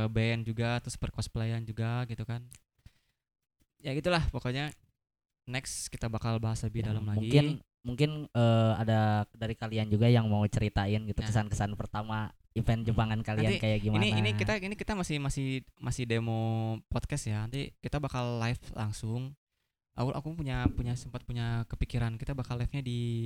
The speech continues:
Speaker 1: Facebook.
Speaker 2: Boleh,
Speaker 1: Kita,
Speaker 2: boleh.
Speaker 1: eh, jadi
Speaker 2: Tapi di
Speaker 1: nanti,
Speaker 2: Facebook mana
Speaker 1: nah,
Speaker 2: aja ya?
Speaker 1: Facebooknya. Jadi
Speaker 2: Facebook
Speaker 1: Facebook,
Speaker 2: orang,
Speaker 1: Facebook kita atau
Speaker 2: temannya
Speaker 1: Facebook aku atau Facebook
Speaker 2: gak
Speaker 1: Erik.
Speaker 2: jelas.
Speaker 1: Nanti, ya ini mah buat demo aja biar,
Speaker 2: Ya.
Speaker 1: biar kalian tahu kalau kita sekarang udah mulai bikin podcast. Eh, dan podcast ini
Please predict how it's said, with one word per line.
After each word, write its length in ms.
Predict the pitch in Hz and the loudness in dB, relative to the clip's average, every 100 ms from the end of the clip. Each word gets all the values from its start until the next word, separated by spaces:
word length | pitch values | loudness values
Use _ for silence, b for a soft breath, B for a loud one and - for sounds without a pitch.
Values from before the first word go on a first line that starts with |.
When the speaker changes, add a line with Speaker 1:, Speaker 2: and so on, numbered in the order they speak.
| 117 | -4
Speaker 1:
Facebook. 320 | 131 123 117 _ _ _ _ _ - | -4 -4 -8 _ _ _ _ _ 0
Speaker 2:
Boleh, 420 | 107 104 110 185 - _ | 2 4 2 0 -6 _
Speaker 1:
Kita, 100 | 113 | -4
Speaker 2:
boleh. 140 | 110 101 | 0 0
Speaker 1:
eh, 240 | 107 107 | 0 0
jadi 80 | 104 | 0
Speaker 2:
Tapi 100 | 120 | 2
di 60 | 131 | 4
Speaker 1:
nanti, 140 | 139 | 4
Speaker 2:
Facebook 280 | 131 127 123 _ | 4 4 0 _
mana 180 | 117 113 | -4 0
Speaker 1:
nah, 180 | 117 110 | 2 2
Speaker 2:
aja 120 | 123 107 | 2 2
ya? 120 | 104 | 0
Speaker 1:
Facebooknya. 440 | 117 117 117 113 104 | -2 -4 -4 -4 -4
Jadi 140 | 110 131 | -2 0
Speaker 2:
Facebook 240 | - 123 | 2 2
Speaker 1:
Facebook, 160 | 117 131 | 2 4
Speaker 2:
orang, 140 | 139 | 4
Speaker 1:
Facebook 260 | 135 120 113 | 2 -2 -2
kita 140 | 120 | -2
atau 140 | 127 120 | -2 -2
Speaker 2:
temannya 320 | 117 113 117 117 120 | 0 2 4 4 2
Speaker 1:
Facebook 80 | |
aku 240 | 120 117 127 - - | 0 -2 -4 -8 -16
atau 180 | - 117 | -14 -12
Facebook 240 | - 104 | -8 -4
Speaker 2:
gak 100 | 101 | -2
Speaker 1:
Erik. 160 | 101 104 | 0 -2
Speaker 2:
jelas. 100 | - - b b - | -6 -18 b b -20
Speaker 1:
Nanti, 260 | 113 135 147 _ | -12 -10 -12 _
ya 160 | 123 113 | -12 -8
ini 120 | 113 | -6
mah 100 | 131 | -4
buat 140 | 139 127 | -4 -4
demo 220 | 113 113 | -2 -2
aja 240 | 110 107 127 | -2 0 0
biar, 200 | 120 113 | 2 2
Speaker 2:
Ya. 80 | 104 110 | 0 -2
Speaker 1:
biar 240 | - 110 | -4 -2
kalian 260 | - 110 110 | 0 -2 0
tahu 160 | 113 | -2
kalau 140 | 120 117 | -2 -4
kita 200 | 110 117 | -2 -2
sekarang 240 | 113 117 120 | -2 -2 -2
udah 140 | 113 | 0
mulai 220 | 113 113 | 0 -2
bikin 260 | 110 - 113 | -2 -4 -4
podcast. 520 | - 101 127 147 - - b b b b b | -4 -4 -4 -4 -6 -16 b b b b b
Eh, 520 | 120 110 110 110 110 110 | -4 -2 0 0 0 0
dan 160 | 113 | 0
podcast 300 | 113 117 120 120 | 0 -2 -2 -4
ini 380 | 117 160 175 | -4 -4 -6